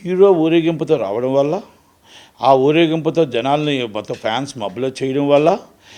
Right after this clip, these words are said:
మొత్తం టోటల్గా టికెట్లు అమ్మిన తర్వాత కూడా లోనకు పంపించకుండా ఉండడం వల్ల, ఈ జనాలను మొత్తం టోటల్గా ఈ ప్రపంచంలో సోషల్ మీడియా మాకు ఇన్ని వేల మంది జనం ఉన్నారని చూపించుకుందని హైప్,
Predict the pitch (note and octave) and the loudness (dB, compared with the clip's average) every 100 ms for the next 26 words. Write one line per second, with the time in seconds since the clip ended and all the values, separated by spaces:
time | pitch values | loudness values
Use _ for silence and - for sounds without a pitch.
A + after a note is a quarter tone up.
0 | - - C3 C3 D#3+ B2 B2+ C3 C#3+ D3 | -20 -8 -8 -2 -2 0 -2 -2 0 2
1 | D3+ A2+ G#2+ A#2+ D3+ - D3+ A#2+ G2+ G2+ | 2 0 -12 -10 -10 -8 -6 -6 -6 -8
2 | B2 D3 D3 C#3 C#3 C#3 C3 C3 C3 G#2+ | -4 -4 -2 0 2 2 0 -4 -2 -4
3 | B2 B2+ A2 G#2 B2 A2+ A#2+ C3 A2 A2 | -4 -6 -8 -10 -12 -10 -6 -4 -4 -6
4 | A#2+ C3+ C#3 C#3+ G3+ - _ _ - - | -6 0 2 4 2 0 _ _ -20 -20
5 | - D3 C3 B2 B2 D#3+ E3+ D#3 B2+ - | -6 -6 -4 -4 0 2 2 0 -6 -4
6 | D#3+ C#3+ C3+ B2 C#3+ C#3+ C#3 - A2 D3 | -6 -2 -4 -4 -2 0 -2 -4 -6 -4
7 | C#3+ D3+ C#3 C3+ A#2 A#2 C3 C3 A#2+ A2 | -4 -6 -6 -4 -4 -4 -8 -6 -8 -8
8 | A2+ A#2 A#2 A2 A#2 C3 A2+ A#2+ B2+ B2+ | -10 -6 -8 -8 -12 -10 -10 -8 -10 -10
9 | B2+ B2 A#2 A#2+ B2 - A#2+ A#2 G2 B2 | -10 -10 -14 -14 -16 -16 -16 -16 -12 -12
10 | B2+ | -12